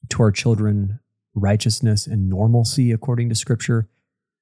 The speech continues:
And so there's a lot of that that's going on as we create this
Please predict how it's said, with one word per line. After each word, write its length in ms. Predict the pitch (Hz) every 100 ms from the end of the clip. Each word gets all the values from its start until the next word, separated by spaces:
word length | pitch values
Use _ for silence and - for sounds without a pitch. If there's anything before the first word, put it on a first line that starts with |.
| _ _ _ -
And 120 | 131
so 140 | 156
there's 140 | 139 127
a 40 |
lot 200 | 131 151
of 100 | 127
that 240 | 107 98 95
that's 180 | 120 -
going 240 | 120 110
on 320 | 110 110 101 98 98 - -
as 180 | 123 113
we 200 | 107 104
create 580 | 98 - 107 101 101 - - _ _ _
this 520 | - 104 101 101 -